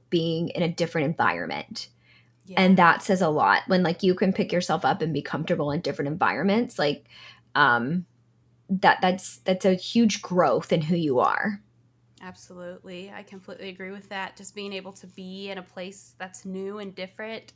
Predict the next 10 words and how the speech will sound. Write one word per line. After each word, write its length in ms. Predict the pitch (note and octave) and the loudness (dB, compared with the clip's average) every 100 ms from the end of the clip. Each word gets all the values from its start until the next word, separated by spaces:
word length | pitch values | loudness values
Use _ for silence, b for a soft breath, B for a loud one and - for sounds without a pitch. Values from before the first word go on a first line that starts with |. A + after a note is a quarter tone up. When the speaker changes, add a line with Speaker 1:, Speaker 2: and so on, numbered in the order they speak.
| - | -16
Speaker 2:
and 320 | F3+ F3+ D3+ | -6 -6 -2
Speaker 1:
Mm-hmm. 240 | F3+ G3 F#4 B _ | 0 0 -4 B _
Speaker 2:
be 120 | - G#3+ | -10 -8
able 160 | G#3+ | -10
to 200 | A3+ - | -14 -18
get 160 | A3+ B3 | -12 -10
along 300 | C4 D#4+ A4 | -8 -8 -8
with 240 | D4 - | -10 -14
people. 520 | _ F#3+ - F3 F3 F3+ - | _ -18 -10 -8 -8 -10 -16
And 320 | G3+ G3 | -12 -10